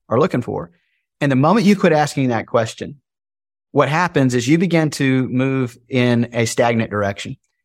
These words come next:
You begin to w-, stop working on yourself. You begin to stop thinking that n-, new and better is possible.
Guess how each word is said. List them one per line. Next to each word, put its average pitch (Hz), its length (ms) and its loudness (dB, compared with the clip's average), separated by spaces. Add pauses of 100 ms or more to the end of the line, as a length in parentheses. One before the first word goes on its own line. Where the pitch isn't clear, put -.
You 135 120 2
begin 143 220 0
to 139 60 2
w-, 131 160 -2
stop 143 280 -2
working 135 320 0
on 127 140 -2
yourself. 120 420 0
You 127 80 0
begin 143 280 -2
to 139 100 -4
stop - 400 -2
thinking 147 380 -4
that 123 160 0
n-, 127 200 -8
new 156 380 4
and 127 100 2
better 127 300 4
is 104 100 -2
possible. 117 640 -2